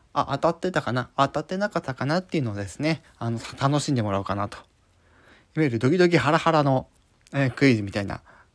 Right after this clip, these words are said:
な、なっておりますので、皆様、そこはまず、あの、ご理解いただければなと思います。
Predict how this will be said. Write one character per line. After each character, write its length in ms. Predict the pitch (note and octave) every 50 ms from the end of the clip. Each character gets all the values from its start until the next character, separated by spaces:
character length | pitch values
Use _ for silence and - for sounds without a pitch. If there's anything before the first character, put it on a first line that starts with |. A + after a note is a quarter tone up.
| _ _ -
な、 220 | - A#2+ A#2 G#2+
な 180 | G#2 A2 A2 G#2+
っ 20 |
て 200 | - - G#2+ -
お 100 | - A#2+
り 100 | A#2 A#2
ま 120 | A#2 B2 C3
す 140 | - - A2+
の 100 | G#2 G2+
で、 260 | B2+ A#2 G2+ E2+ - - - - - - - - - - - - _ _ _ _ -
皆 120 | A#2+ A#2+
様、 280 | - - G2 - - - -
そ 140 | - - -
こ 100 | - F3+
は 80 | G3
ま 140 | F#3+ F3 D#3+
ず、 240 | A#2 A#2 G2 - - _ -
あ 60 | -
の、 240 | G2+ F#2+ F#2 F#2+ G#2
ご 120 | - B2
理 100 | A2+ A#2
解 180 | - A#2 G#2+ F#2
い 280 | F#2 - _ _ _ -
た 100 | - G#2
だ 80 | G#2 G2
け 100 | A2 G2+
れ 60 | G2+
ば 100 | F#2 F2+
な 140 | G#2 C#3 D3+
と 180 | - - - _ _ _ _ _ _ - -
思 160 | A#2 A2+ G#2+
い 100 | G2 F#2+
ま 160 | G#2 B2 D3
す。 240 | D3 - - - -